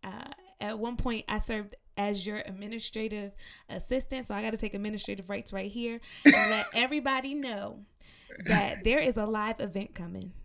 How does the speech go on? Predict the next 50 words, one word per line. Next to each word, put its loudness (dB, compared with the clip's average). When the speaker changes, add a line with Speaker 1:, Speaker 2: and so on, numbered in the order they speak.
Speaker 1:
because -2
I 0
know 4
you -2
can -6
already 2
tell 2
that -4
Mister -6
James -6
has -6
so 0
<laughs> 2
much 2
to -2
share. -6
And -4
so -2
we, -2
y'all 4
get -2
ready, -2
'cause -6
we 0
gonna 0
have -2
a 2
live 0
event, -4
and -4
maybe -2
in -2
several 0
different -6
cities. -4
We -6
gotta -4
spread -2
this 0
message -4
around -4
and -10
around. -6
And -8
we 0
gonna -2
talk -2
about -4
the -6
book, -2